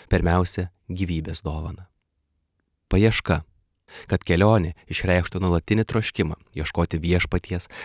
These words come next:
neslopinant širdies troškulio. Ir galiausiai atgaila, kuri padeda pažvelgti į save, atpažinti klaidingus kelius bei pasirinkimus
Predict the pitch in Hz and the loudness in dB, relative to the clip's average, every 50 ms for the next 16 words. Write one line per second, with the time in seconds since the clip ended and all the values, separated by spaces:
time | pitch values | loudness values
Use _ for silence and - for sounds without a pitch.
0 | - - 92 98 - - - 110 - - 90 85 80 82 - - 92 82 80 80 | -6 -2 0 0 0 0 0 -2 0 2 0 2 0 -2 -2 -2 -4 -4 -2 -4
1 | 85 82 - - - 82 80 78 - - - 82 80 - - - _ _ _ _ | -4 -4 -4 -4 -2 -2 -2 -2 -4 -8 -12 -12 -14 -14 -16 -18 _ _ _ _
2 | _ _ _ _ - 82 80 85 82 85 82 90 98 101 - - 98 95 92 - | _ _ _ _ -6 -4 -2 0 2 2 4 4 4 2 0 -4 -6 -6 -8 -8
3 | _ _ _ _ _ _ _ - 98 92 90 101 95 92 92 85 80 78 - _ | _ _ _ _ _ _ _ -8 -8 -4 0 0 2 2 2 2 0 -2 -8 _
4 | _ _ _ _ _ _ _ _ _ _ _ - - - - - - 95 87 85 | _ _ _ _ _ _ _ _ _ _ _ -20 -20 -20 -10 -2 2 2 2 2
5 | - - 98 95 104 98 98 104 101 - _ - - - - 95 87 92 90 104 | 2 2 2 2 2 2 2 0 -2 -4 _ -20 -10 -2 -2 0 0 2 2 2
6 | 101 107 - - - - 107 - - - 107 92 82 80 80 - _ _ _ _ | 2 2 0 -4 -10 -10 -8 -6 -2 0 0 0 0 -2 -4 -10 _ _ _ _
7 | _ _ _ - - - - 87 82 - 87 85 - - - - 85 82 78 80 | _ _ _ -12 -8 -4 -2 -2 0 0 0 -2 -2 -4 -4 -2 -2 -2 0 0
8 | 87 87 87 85 80 - - - 85 85 90 95 - - - - _ _ _ - | 0 -2 0 -2 -4 -6 -4 -4 -2 -2 -2 -2 -4 -8 -16 -20 _ _ _ -20
9 | - - - _ - 90 95 92 - 101 92 - 107 104 104 101 - 92 82 78 | -20 -20 -18 _ -2 -2 -2 -2 -2 -4 -6 -6 -6 -6 -6 -6 -6 -8 -8 -8
10 | 80 - - - - | -10 -14 -16 -18 -18